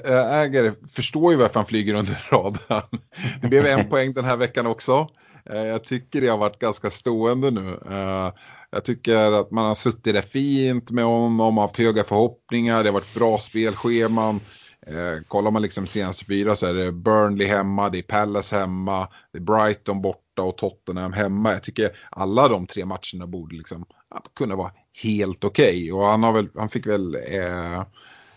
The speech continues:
Speaker 1: en, en nolla mot Brighton, men ingen offensiv utdelning i någon annan match, inga bonuspoäng.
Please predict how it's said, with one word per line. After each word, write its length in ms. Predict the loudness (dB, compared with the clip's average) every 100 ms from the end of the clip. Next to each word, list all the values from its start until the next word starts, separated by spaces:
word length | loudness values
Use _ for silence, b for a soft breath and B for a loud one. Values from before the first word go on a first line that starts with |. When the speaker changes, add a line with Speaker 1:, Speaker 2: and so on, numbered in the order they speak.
| _
Speaker 1:
en, 360 | -2 0 -2 -4 -10 -18 -4
en 220 | 2 4
nolla 380 | 4 4 2 2
mot 200 | 0 2
Brighton, 520 | 4 4 2 -6 -8
men 100 | -8
ingen 380 | -6 -4 -4 -4
offensiv 440 | -8 -10 -8 -6
utdelning 520 | -6 -6 -8 -6 -8
i 40 | -8
någon 260 | -8 -6
annan 300 | -6 -4 -2
match, 380 | -2 -2 -2 0
inga 340 | 2 2 2
bonuspoäng. 1000 | 4 4 2 -2 -6 -4 -4 -4 -4 -6